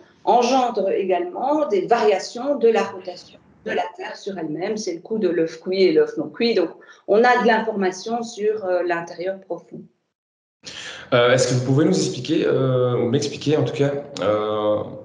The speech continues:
Speaker 2: c'est, c'est quoi le, le champ magnétique de la Terre et quels sont, euh, je dirais, ses, ses effets ?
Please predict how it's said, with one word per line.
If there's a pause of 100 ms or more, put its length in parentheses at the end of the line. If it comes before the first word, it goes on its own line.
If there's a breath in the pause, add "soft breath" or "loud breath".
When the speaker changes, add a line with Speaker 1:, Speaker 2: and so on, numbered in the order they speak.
(560 loud breath)
Speaker 2:
c'est,
c'est
quoi
le,
le
champ
magnétique
de
la
Terre
et
quels
sont,
euh,
je
dirais,
ses,
ses
effets ?